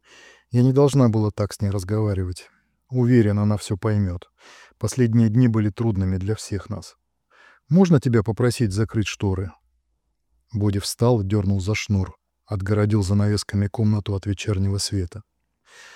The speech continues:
«Я выйду, как только почувствую себя лучше. Я побуду с тобой». «Нет, иди доедай». «Уверена?» «Да.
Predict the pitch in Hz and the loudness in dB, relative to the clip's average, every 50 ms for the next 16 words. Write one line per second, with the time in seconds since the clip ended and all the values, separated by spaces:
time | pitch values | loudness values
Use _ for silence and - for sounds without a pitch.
0 | - - _ _ - 113 120 127 131 131 143 147 135 107 110 - - 104 - - | -20 -20 _ _ 0 4 4 6 6 6 6 6 6 4 2 0 -2 -4 0 0
1 | 123 113 104 - 107 - 113 104 - - 110 98 - - 107 98 - - 110 101 | 0 2 2 0 -2 -2 -2 -2 -2 -2 -4 -4 -2 -4 -4 -4 -4 -6 -4 -2
2 | 107 107 107 104 95 - - - - 92 - _ _ _ _ _ _ _ _ _ | 0 0 0 -2 -4 -6 -8 -10 -10 -12 -12 _ _ _ _ _ _ _ _ _
3 | _ _ _ - 110 110 113 107 - 131 123 127 123 110 101 92 - - - 101 | _ _ _ -2 0 0 0 2 0 0 0 0 0 -2 -2 -6 -8 -8 -6 -6
4 | 98 95 92 95 - _ _ _ _ _ _ _ _ - - - - - _ _ | -6 -6 -8 -10 -14 _ _ _ _ _ _ _ _ -20 -20 -20 -20 -20 _ _
5 | _ _ - 131 139 147 139 123 107 - 117 113 123 113 98 107 107 107 98 107 | _ _ -2 2 4 4 4 4 4 2 0 -2 -2 0 0 0 0 0 0 -2
6 | 98 92 87 78 - _ _ _ _ _ _ _ 110 98 95 113 139 135 117 95 | -2 -2 -4 -6 -12 _ _ _ _ _ _ _ -8 -4 -2 0 0 0 0 -2
7 | 90 92 - _ _ _ _ - 143 127 165 165 143 107 | -4 -8 -12 _ _ _ _ -6 -2 0 2 2 2 0